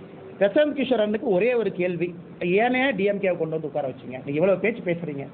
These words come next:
நானும் தோனியை போல் புகழ் பெற வேண்டும், நானும் பீகார் ஜார்க்கண்ட்ல இருந்து வந்திருக்கேன்னு சொல்ற பிரசாந்த் கிஷோர் அண்ணன்,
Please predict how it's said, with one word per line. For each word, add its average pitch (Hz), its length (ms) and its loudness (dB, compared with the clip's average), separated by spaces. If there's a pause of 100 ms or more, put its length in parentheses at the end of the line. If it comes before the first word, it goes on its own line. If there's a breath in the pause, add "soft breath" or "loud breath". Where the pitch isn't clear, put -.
(380)
நானும் 196 340 2
தோனியை 196 400 4
போல் 196 200 0
புகழ் 185 260 2
பெற 175 160 2
வேண்டும், 165 280 -4
நானும் 170 360 -2
பீகார் 185 300 2
ஜார்க்கண்ட்ல 151 340 -2
இருந்து 170 200 -4
வந்திருக்கேன்னு 160 460 -4
சொல்ற 143 220 -2
பிரசாந்த் 170 380 -2
கிஷோர் 147 220 -4
அண்ணன், 131 320 -4